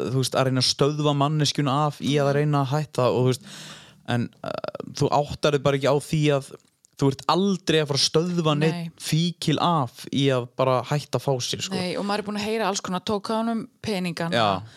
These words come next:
Speaker 2: þú veist, lasinn fíkill, hann fær sér,
Speaker 1: Já.
Speaker 2: sama hvað, sko. Redda sér.
Speaker 1: Já, það er þannig, sko. Eh, já, það er þannig, en
Speaker 2: Já.
Speaker 1: það, sko, <laughs> ef þú ert harður fíkill
Speaker 2: Mhm.
Speaker 1: og verður edrú, þú ættir hún að vera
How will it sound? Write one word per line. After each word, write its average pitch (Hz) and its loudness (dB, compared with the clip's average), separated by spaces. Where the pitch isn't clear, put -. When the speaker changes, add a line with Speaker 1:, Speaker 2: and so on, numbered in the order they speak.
Speaker 2:
þú - -6
veist, - -6
lasinn 214 0
fíkill, 196 -4
hann 185 -4
fær 156 -4
sér, - -8
Speaker 1:
Já. 95 -2
Speaker 2:
sama 165 -6
hvað, 160 -10
sko. - -16
Redda 202 -4
sér. 151 -4
Speaker 1:
Já, 73 -4
það 117 2
er 107 0
þannig, 104 -2
sko. - -2
Eh, 127 4
já, 113 2
það 127 2
er 123 2
þannig, 101 0
en 104 -2
Speaker 2:
Já. - -4
Speaker 1:
það, 110 -2
sko, 117 2
<laughs> - -12
ef 123 -2
þú 151 4
ert 135 -4
harður 139 2
fíkill 139 -2
Speaker 2:
Mhm. 175 -6
Speaker 1:
og 113 0
verður 135 4
edrú, 110 0
þú 113 4
ættir 151 2
hún 135 2
að 120 4
vera 147 2